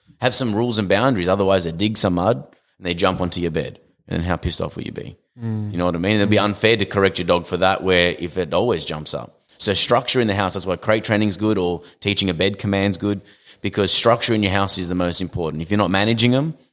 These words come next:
Speaker 1: then they're gonna have too many opportunities to do what they wanna do, which don't align with our values,
Speaker 2: So when you
Speaker 1: generally.
Speaker 2: say bed command, is that, like, going, like, "Time for bed," or, like, just something like that, or what?
Speaker 1: It's not like time for bed, like,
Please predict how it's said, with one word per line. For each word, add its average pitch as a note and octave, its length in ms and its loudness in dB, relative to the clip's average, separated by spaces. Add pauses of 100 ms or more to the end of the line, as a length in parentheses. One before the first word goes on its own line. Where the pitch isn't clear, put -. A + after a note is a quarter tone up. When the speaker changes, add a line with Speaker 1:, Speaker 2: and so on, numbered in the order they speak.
(160)
Speaker 1:
then F#2+ 140 -2
they're F#2 100 2
gonna F2+ 220 0
have F2 360 -2
too - 160 -2
many F#2 380 0
opportunities F2+ 580 -2
to F2+ 60 -4
do F2 200 0
what E2+ 140 -2
they F#2+ 160 4
wanna F#2 240 0
do, G2 240 -2
which F#2 240 -6
don't F2 300 -2
align E2 300 -4
with D2+ 120 -8
our D2 140 -6
values, A1+ 500 -12
Speaker 2:
So C#3+ 160 -2
when D3 120 4
you D#3+ 120 6
Speaker 1:
generally. B2+ 80 2
Speaker 2:
say C#3 120 6
bed B2+ 220 2
command, A#2 340 4
is G#2+ 100 0
that, B2 160 0
like, A2+ 180 -6
going, A2 260 -2
like, A#2 260 -6
"Time C3+ 180 4
for C#3 100 4
bed," B2 340 2
or, A2+ 200 -4
like, A2+ 380 -6
just B2 120 -4
something A#2 180 -2
like A2 100 -2
that, A#2 180 -4
or G3 100 2
what? A2+ 260 -2 (260)
Speaker 1:
It's G2+ 120 -4
not D3 140 0
like C3+ 140 2
time B2+ 180 2
for G#2+ 80 -8
bed, A2 220 0
like, F#2+ 240 2